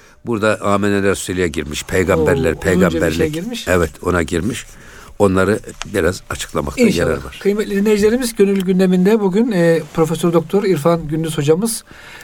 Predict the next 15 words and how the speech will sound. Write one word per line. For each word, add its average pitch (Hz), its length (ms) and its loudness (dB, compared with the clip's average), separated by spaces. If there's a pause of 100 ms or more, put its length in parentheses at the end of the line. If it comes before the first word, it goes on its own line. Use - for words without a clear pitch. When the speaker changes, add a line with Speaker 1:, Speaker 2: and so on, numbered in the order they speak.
(120)
Speaker 2:
Yahudi 170 340 4
vezir 165 180 0
hikayesine 156 680 0
devam 160 240 2
ederek 190 340 -2
onun 160 320 -2 (320)
şeyhlikle 170 480 0
alakalı 147 420 2
efendim 147 420 -2
işte, - 260 0
e, 143 520 2 (600)
bir 190 160 2
şey 170 220 -2
vefat 156 240 0
edince 185 400 0